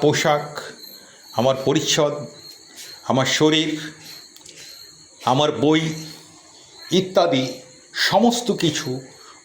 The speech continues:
পরিষ্কার পরিচ্ছন্ন রাখা, এটা হচ্ছে বাহ্যিক শৌচ। আর আভ্যন্তরীণ শৌচ হচ্ছে আত্মিক পরিচ্ছন্নতা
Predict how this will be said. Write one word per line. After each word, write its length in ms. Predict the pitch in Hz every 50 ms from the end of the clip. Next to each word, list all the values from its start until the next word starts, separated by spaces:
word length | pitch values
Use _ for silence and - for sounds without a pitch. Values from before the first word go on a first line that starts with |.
| _ -
পরিষ্কার 540 | 170 190 196 190 - - - 208 196 190 185 180 - -
পরিচ্ছন্ন 640 | - 170 165 185 180 - - - 185 180 175 165 165 165 156 135 123
রাখা, 360 | 120 135 131 - - 156 123 98 - - - - - - - - - - - - - _ - - - - - -
এটা 200 | 135 135 135 170 156
হচ্ছে 280 | 151 151 151 - 202 175
বাহ্যিক 460 | 120 120 117 117 117 120 147 151 147
শৌচ। 340 | - - 113 95 87 - - - - - - - - - - - - - - - - - - - - - 120
আর 80 | 123 127
আভ্যন্তরীণ 600 | 131 143 147 165 226 269 262 - 269 254 254 247 233 -
শৌচ 220 | - 202 196 196 202
হচ্ছে 420 | 175 - 185 - - - - 147 127 107 - - - - - - - - - - - - - - -
আত্মিক 500 | - 139 143 - - - - - 247 240 - - -
পরিচ্ছন্নতা 1040 | 147 147 135 - - - - - - - - 131 117 113 107 98 92 - 98 -